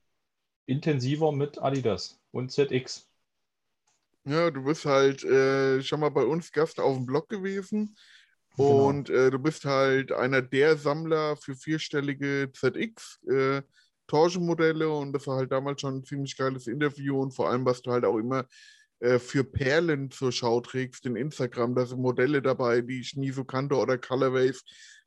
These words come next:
Speaker 2: Das ist halt wirklich richtig faszinierend. Und, ähm,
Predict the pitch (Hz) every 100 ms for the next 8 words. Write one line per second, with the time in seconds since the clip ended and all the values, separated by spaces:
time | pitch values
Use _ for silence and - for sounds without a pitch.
0 | - 127 127 131 127 123 - - - 143
1 | 143 131 - 143 139 - 131 127 - 127
2 | 127 123 120 90 113 120 113 71 113 117
3 | 120 120